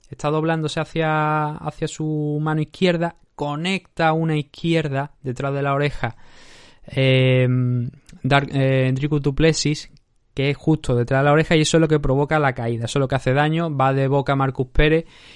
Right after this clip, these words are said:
y el árbitro no necesita nada más que ver ese golpe, ver cómo cae Marcus, el brasileño, para determinar que la pelea había finalizado. Hasta ese momento, ya digo, muy poquito por parte de ambas partes,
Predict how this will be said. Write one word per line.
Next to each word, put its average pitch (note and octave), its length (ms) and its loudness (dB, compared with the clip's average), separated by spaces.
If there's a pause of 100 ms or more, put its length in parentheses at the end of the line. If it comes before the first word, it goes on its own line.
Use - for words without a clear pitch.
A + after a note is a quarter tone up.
(120)
y C#3+ 240 2
el C3+ 160 4
árbitro C#3+ 380 2
no C#3+ 200 2
necesita C#3 560 -2
nada B2+ 260 0
más C3+ 180 -2
que - 200 -4
ver B2+ 200 0
ese B2+ 280 -4
golpe, D3 340 0
ver B2+ 180 -2
cómo B2+ 260 -4
cae C3 260 -2 (320)
Marcus, C#3 600 -2 (120)
el B2 100 -8
brasileño, C3+ 500 -2
para D3 480 2
determinar B2+ 560 -4
que D3 140 -4
la C3+ 160 -4
pelea C3 420 -4
había B2+ 280 -4
finalizado. A#2 540 -6
Hasta C3+ 180 -2
ese F3 160 -2
momento, F#3 520 0
ya B2+ 180 -4
digo, A#2 340 -4
muy B2+ 500 0
poquito D#3+ 540 0
por D3+ 180 -2
parte D3 240 -4
de C#3+ 60 -2
ambas C#3 260 -4
partes, A3 480 0